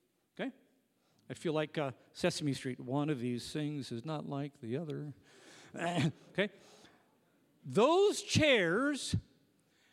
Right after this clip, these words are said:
have something in common. The opposite of holiness is not bad. The opposite of holiness is common,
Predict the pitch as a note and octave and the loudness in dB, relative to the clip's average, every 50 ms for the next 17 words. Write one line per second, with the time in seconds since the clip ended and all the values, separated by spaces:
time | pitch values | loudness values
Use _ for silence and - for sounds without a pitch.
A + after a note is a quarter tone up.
0 | _ _ - - A#3 A#3+ G#3 - - - C#4+ D4 C#4 - - - C#4+ C#4+ C#4+ C#4+ | _ _ 0 2 2 2 2 0 0 2 2 2 2 2 0 2 2 2 2 0
1 | C#4+ C4 B3 B3 A#3+ A#3 A#3 A3+ A3+ - - - - - - C#4+ D#4+ E4 E4 D#4 | 0 0 2 2 2 2 0 0 -2 -6 -10 -12 -8 -2 2 4 4 6 6 4
2 | B3+ G3+ E3 D3+ C3+ A#2+ B2 B2+ - - - _ _ _ _ _ _ _ _ _ | 4 2 0 0 -2 -4 -8 -10 -14 -18 -20 _ _ _ _ _ _ _ _ _
3 | _ _ _ _ _ _ _ - - G3+ A3 G#3+ G#3+ A3+ C#4+ D#4+ E4 E4 D#4 D#4 | _ _ _ _ _ _ _ -4 -2 -2 0 2 4 6 6 6 4 2 0 0
4 | B3 - - E4+ D#4 C4+ G#3+ - - - - - E4+ F#4+ G4 G4 F#4 E4 B3+ G#3 | 0 2 2 4 4 4 2 0 -10 -4 2 4 6 8 8 6 6 4 2 2
5 | F3+ F3 G#3 A3+ - - - - - - - - - - A#3 A#3 F#3 D#3+ A#3 D4 | 2 0 0 -2 -4 -6 -10 -12 -16 -20 -20 -12 -4 0 0 0 2 2 2 4
6 | D#4+ D#4+ D4+ A#3 D#3 C3 C3 - C#4+ E4+ F4+ F4 D4 G3+ F#3+ G3+ C4 D#4 E4 D#4 | 4 4 2 0 -4 -2 4 6 6 8 8 6 6 6 6 6 6 4 2 0
7 | A#3+ - - - - - _ - - - - G#3 B3 C4+ C#4+ D4 E4 E4+ - C#4 | -2 -2 -14 -20 -20 -20 _ -20 -20 -8 0 2 2 4 6 6 4 4 2 0
8 | D4 A3 - D4+ C#4+ C4 G#3+ D#3+ - - D3+ G3+ E4+ F#4+ F#4+ F#4+ E4+ C#4+ A#3+ A#3 | -2 0 2 2 2 2 0 -2 -8 -4 2 4 6 6 6 6 4 4 4 4
9 | C#4 D#4 - - - - - - - - - D4+ D#4+ F4 F4 C#4+ - - - - | 4 2 0 -2 -12 -18 -20 -20 -18 -6 0 2 4 4 4 2 0 -6 -14 -10
10 | - - B4 G#4 G4+ G4+ G4+ G4 F#4+ D#4 A3+ F3 D3 B2 A2+ B2 | -4 2 4 6 6 6 6 6 4 2 2 0 -2 -6 -8 -12